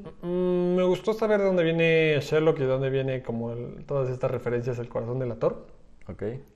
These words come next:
Speaker 1: O sea, sí, sí, sí es bueno saber un poquito de Edgar Allan Poe. Yo nunca lo había leído. Es bueno como que tenerlo. Diría que sí me gustó, pero no lo recomendaría.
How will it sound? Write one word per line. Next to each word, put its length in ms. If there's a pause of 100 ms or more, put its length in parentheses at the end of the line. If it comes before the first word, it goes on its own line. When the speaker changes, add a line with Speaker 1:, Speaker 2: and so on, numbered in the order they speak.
Speaker 1:
O 40
sea, 120
sí, 240
sí, 80 (160)
sí 120
es 20
bueno 180
saber 180
un 80
poquito 260
de 100
Edgar 140
Allan 180
Poe. 200
Yo 100
nunca 320
lo 80
había 120
leído. 220 (600)
Es 120
bueno 180
como 300
que 80 (140)
tenerlo. 380 (600)
Diría 180
que 80
sí 100
me 60
gustó, 560
pero 680
no 140
lo 80
recomendaría. 440